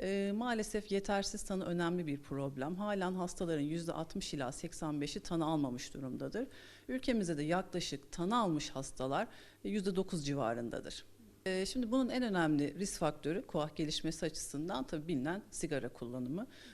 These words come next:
Onun dışında, e, yoğun şehirleşme nedeniyle artan hava kirliliği, iç ve dış ortamda odun, tezek gibi, işte fosil yakıtların dumanına maruz kalma,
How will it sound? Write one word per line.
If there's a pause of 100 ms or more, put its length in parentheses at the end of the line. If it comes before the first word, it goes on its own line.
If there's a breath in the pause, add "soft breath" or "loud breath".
(100)
Onun
dışında,
e,
yoğun
şehirleşme
nedeniyle
artan
hava
kirliliği, (360 loud breath)
iç
ve
dış
ortamda
odun,
tezek
gibi, (260 loud breath)
işte
fosil
yakıtların
dumanına
maruz
kalma,